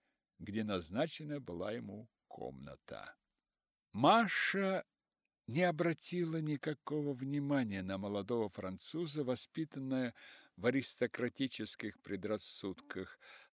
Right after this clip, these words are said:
Учитель был для неё род слуги или мастерового, а слуга или мастеровой не казался ей мужчиною.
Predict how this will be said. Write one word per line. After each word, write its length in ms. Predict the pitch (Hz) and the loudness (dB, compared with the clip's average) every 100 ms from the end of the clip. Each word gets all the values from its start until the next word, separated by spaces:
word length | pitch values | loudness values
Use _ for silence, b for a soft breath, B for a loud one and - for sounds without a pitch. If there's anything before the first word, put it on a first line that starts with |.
| _ _ _ _ _ _ | _ _ _ _ _ _
Учитель 800 | - 127 - 208 220 - 214 208 185 | 2 4 6 6 4 4 4 4 2
был 600 | 147 180 214 214 208 175 | 2 4 6 6 4 0
для 400 | 143 135 175 190 | -4 0 2 4
неё 540 | 196 196 196 190 - | 4 4 4 4 2
род 440 | - 143 156 202 - | 4 6 10 8 8
слуги 880 | - - 185 196 156 180 254 202 - _ _ _ _ _ | 4 4 4 4 4 6 8 6 0 _ _ _ _ _
или 240 | 240 254 | 6 6
мастерового, 1300 | 196 190 - - 147 143 135 85 90 85 80 85 - | 6 2 0 0 0 2 0 0 -2 -2 -2 -4 -2
а 300 | 127 139 - | 2 2 2
слуга 720 | - - 151 143 170 180 180 | 0 4 4 6 6 8 6
или 240 | 151 143 135 | 4 4 2
мастеровой 920 | 120 117 - 101 107 110 127 139 127 | 0 -2 -2 0 2 4 4 6 4
не 240 | 120 131 | 2 0
казался 1000 | 131 - 120 90 87 131 127 120 - - | 0 0 0 0 4 4 4 0 -4 -4
ей 320 | 110 110 117 113 | -2 0 0 0
мужчиною. 1080 | 113 113 - - - 82 78 69 67 62 | -2 -2 -4 -4 -4 -4 -6 -12 -14 -20